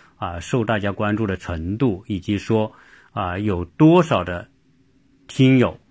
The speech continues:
啊，是赞同我观点，有多少听友是不赞同我观点的啊，这些我都能够感受得到啊。当然从点赞各个方面都能看得出来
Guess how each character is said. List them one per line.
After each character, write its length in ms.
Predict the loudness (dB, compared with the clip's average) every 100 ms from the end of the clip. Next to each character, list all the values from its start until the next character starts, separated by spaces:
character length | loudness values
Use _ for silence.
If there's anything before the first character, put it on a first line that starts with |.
| _ _ _ -14
啊， 180 | -12
是 220 | -8 -6 -6
赞 360 | 2 4 4
同 240 | 2 -2 -4
我 120 | -6
观 300 | -6 -6 -4
点， 120 | -8
有 120 | -10
多 200 | -4 -2
少 220 | -2 -4 -6
听 220 | -4 -4
友 100 | -4
是 200 | -10 -18 _ _ _ -6
不 140 | -2
赞 220 | 0 0
同 160 | 0 -4
我 120 | -8
观 300 | -8 -6 -6
点 160 | -8 -14
的 60 | _ _ _ -14
啊， 140 | -10
这 160 | -4 0
些 160 | 2
我 340 | 0 0 -4 -6
都 220 | -2 0
能 160 | 0
够 140 | -2 -4
感 280 | -6 -8 -8
受 160 | -8
得 140 | -8 -10
到 240 | -12 _
啊。 280 | -20 -20 -20 _
当 160 | -2 0
然 120 | 0
从 200 | 0 0
点 300 | -2 -6 -6
赞 320 | -2 -2 -2 -4
各 100 | -6
个 100 | -4
方 200 | -4 -4
面 160 | -4
都 160 | -2 -2
能 120 | -4
看 200 | -6 -8
得 80 | -10
出 180 | -14
来 140 | -18